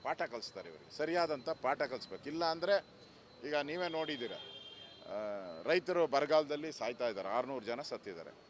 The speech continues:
ಇವ್ರಿಗೇನಾದ್ರೂ ಜ್ಞಾನ ಇದೆಯಾ? ಜ್ಞಾನ ಇದೆಯಾ? ಮಾನ ಮರ್ಯಾದೆ ಏನಿದೆ? ಏನೂ ಇಲ್ಲ. ಇವ್ರಿಗೇನಾದ್ರೂ ಜ್ಞಾನ ಇದೆಯಾ? ಜ್ಞಾನ ಇದೆಯಾ? ಮಾನ ಮರ್ಯಾದೆ ಏನಿದೆ?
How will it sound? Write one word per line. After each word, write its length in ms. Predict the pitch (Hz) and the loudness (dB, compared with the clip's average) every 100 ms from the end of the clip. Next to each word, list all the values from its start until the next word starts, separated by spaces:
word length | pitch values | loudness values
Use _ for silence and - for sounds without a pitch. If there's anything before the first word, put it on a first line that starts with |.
| - | -8
ಇವ್ರಿಗೇನಾದ್ರೂ 500 | 143 147 170 170 151 | -6 0 0 0 -2
ಜ್ಞಾನ 300 | 110 139 175 | -4 0 2
ಇದೆಯಾ? 420 | 185 120 110 127 110 - - - - - - - - - - - | 0 -2 -2 -2 -4 -16 -20 -20 -20 -20 -20 -20 -20 -20 -20 -2
ಜ್ಞಾನ 240 | 151 196 | 4 6
ಇದೆಯಾ? 460 | 214 196 151 156 165 | 6 6 6 8 8
ಮಾನ 460 | 151 143 175 180 160 | 4 2 4 4 4
ಮರ್ಯಾದೆ 500 | 151 160 165 147 131 | 2 4 4 2 0
ಏನಿದೆ? 640 | 160 233 170 104 92 120 | 2 2 0 -4 -6 2
ಏನೂ 180 | 226 254 | 2 2
ಇಲ್ಲ. 180 | 165 113 90 - - - - | -2 -4 -6 -12 -20 -16 -6
ಇವ್ರಿಗೇನಾದ್ರೂ 500 | 151 151 170 165 143 | -4 0 0 0 -2
ಜ್ಞಾನ 300 | 110 151 180 | -2 0 2
ಇದೆಯಾ? 420 | 160 107 120 127 - - - - - - - - - - - 123 | 0 -2 -2 -2 -6 -20 -20 -20 -20 -20 -20 -18 -18 -20 -14 0
ಜ್ಞಾನ 240 | 165 214 | 4 6
ಇದೆಯಾ? 460 | 202 170 151 156 165 | 6 6 8 8 6
ಮಾನ 460 | 143 151 180 170 | 4 2 4 2
ಮರ್ಯಾದೆ 460 | 156 151 165 156 143 | 4 2 4 2 2
ಏನಿದೆ? 540 | 127 202 226 127 95 | 0 2 0 -2 -4